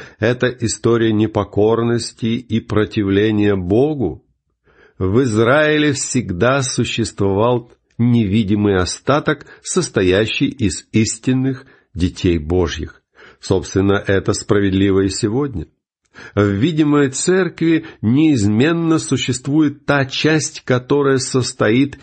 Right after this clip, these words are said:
из истинных верующих. Иногда меня спрашивают, является ли такой-то человек спасенным. Я отвечаю, что хотя этот человек может посещать церковь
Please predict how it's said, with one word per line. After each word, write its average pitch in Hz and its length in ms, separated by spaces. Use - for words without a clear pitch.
из - 360
истинных 113 720
верующих. 98 920
Иногда 160 360
меня 190 200
спрашивают, 90 1000
является 185 800
ли 156 500
такой-то 131 720
человек 131 640
спасенным. 123 840
Я 92 140
отвечаю, 139 640
что - 300
хотя 135 360
этот 98 300
человек 98 400
может 143 500
посещать 92 560
церковь 170 520